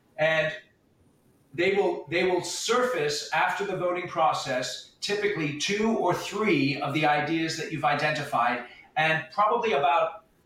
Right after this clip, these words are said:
ninety-five percent of the time, one idea will get the most votes. So then you point to that idea and you say this,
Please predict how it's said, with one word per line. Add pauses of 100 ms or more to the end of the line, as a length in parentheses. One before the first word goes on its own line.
(140)
ninety-five
percent
of
the
time,
one
idea
will
get
the
most
votes. (720)
So
then
you
point
to
that
idea
and
you
say
this,